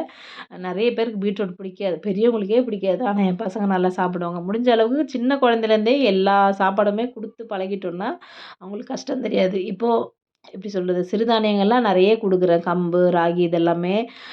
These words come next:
அ, திணை அரிசி பொங்கல் இந்த மாதிரிலாம் கொடுக்குறேன். ஆனா நிறைய பேர் கேட்டா இன்னுமே ஒரு நாட்டு சர்க்கரைக்கே இன்னுமே அவங்க பழகாம இருக்கிற, "வெள்ளை சர்க்கரை தான் செய்றோம்" அப்படின்ட்டு.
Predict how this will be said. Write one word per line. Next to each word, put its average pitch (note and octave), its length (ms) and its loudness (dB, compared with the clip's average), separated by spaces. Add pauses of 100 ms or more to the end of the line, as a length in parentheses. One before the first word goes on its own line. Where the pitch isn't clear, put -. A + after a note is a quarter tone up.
(200)
அ, C3+ 220 -18
திணை F#3 300 -2
அரிசி E3+ 340 0
பொங்கல் E3+ 380 0
இந்த F3+ 180 0
மாதிரிலாம் G3 340 2
கொடுக்குறேன். F#3 360 2
ஆனா A3+ 140 0
நிறைய A3 280 2
பேர் A3+ 200 2
கேட்டா A3 320 4
இன்னுமே G#3+ 440 2
ஒரு G3 180 4
நாட்டு F3+ 300 0
சர்க்கரைக்கே G#3+ 580 2
இன்னுமே G#3+ 400 0
அவங்க G3 280 2
பழகாம F3 480 2
இருக்கிற, E3+ 280 4
"வெள்ளை E3 220 4
சர்க்கரை D#3+ 320 2
தான் F3+ 220 0
செய்றோம்" E3 360 0
அப்படின்ட்டு. D3+ 480 -6